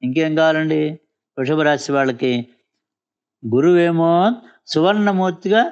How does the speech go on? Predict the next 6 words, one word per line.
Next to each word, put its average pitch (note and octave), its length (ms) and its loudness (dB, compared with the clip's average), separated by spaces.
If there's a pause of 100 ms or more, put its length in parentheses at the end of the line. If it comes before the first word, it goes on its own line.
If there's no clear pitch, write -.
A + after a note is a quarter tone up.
(260)
అత్యద్భుతంగా F3 1040 0
ఉన్నాడు. A#2+ 280 -2 (520)
అలాగే E3+ 320 2
శని, F#3 560 0 (280)
శని F#3 280 0
భాగ్యస్థానంలో G#3 1120 2